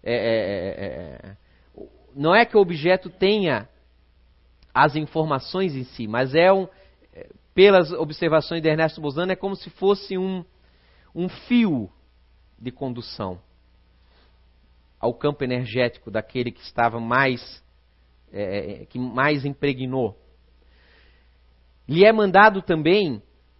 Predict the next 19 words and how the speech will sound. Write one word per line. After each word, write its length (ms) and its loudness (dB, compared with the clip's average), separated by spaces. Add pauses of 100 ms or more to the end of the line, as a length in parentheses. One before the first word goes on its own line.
(380)
uma 500 0
encomenda 720 0
em 80 0
que 140 2
ela 180 8
trata 680 -2
e 80 0
ela 80 4
diz, 320 -10
"Não, 360 -6 (640)
eu 120 -2
vejo 500 4
um 80 -2
pássaro." 800 2 (1120)
Era 160 -4
uma 140 -2
pena 460 -6
naquela 260 -10
encomenda. 600 -12